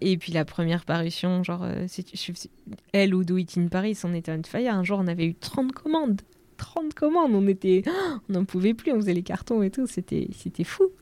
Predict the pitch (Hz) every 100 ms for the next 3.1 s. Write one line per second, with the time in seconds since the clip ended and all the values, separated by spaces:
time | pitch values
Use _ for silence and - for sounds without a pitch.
0 | - - - 175 - - 330 330 220 180
1 | 202 196 196 302 - 196 180 165 160 -
2 | - - _ - 208 196 202 196 220 226
3 | 226